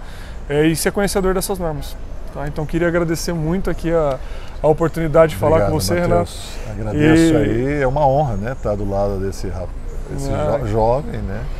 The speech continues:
Speaker 2: Ele não contou ontem, fez aniversário
Speaker 1: É,
Speaker 2: dele, né?
Speaker 1: ontem foi meu
Speaker 2: É.
Speaker 1: aniversário, né? Tô quase nos
Speaker 2: É.
Speaker 1: trinta,
Speaker 2: Tá
Speaker 1: quase.
Speaker 2: quase nos trinta, mas ele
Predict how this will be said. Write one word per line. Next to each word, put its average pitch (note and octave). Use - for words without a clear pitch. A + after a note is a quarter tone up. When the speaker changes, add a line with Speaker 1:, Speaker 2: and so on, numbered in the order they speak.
Speaker 2:
Ele G2+
não C3
contou C3
ontem, C3+
fez G#2
aniversário B2+
Speaker 1:
É, D#3
Speaker 2:
dele, D3+
né? D#3
Speaker 1:
ontem F#3+
foi F#3+
meu F3+
Speaker 2:
É. E3
Speaker 1:
aniversário, D3+
né? C#3
Tô E3
quase F#3+
nos F3
Speaker 2:
É. E3+
Speaker 1:
trinta, D#3+
Speaker 2:
Tá C#3
Speaker 1:
quase. D#3
Speaker 2:
quase C3+
nos B2
trinta, A2
mas G#2
ele A2+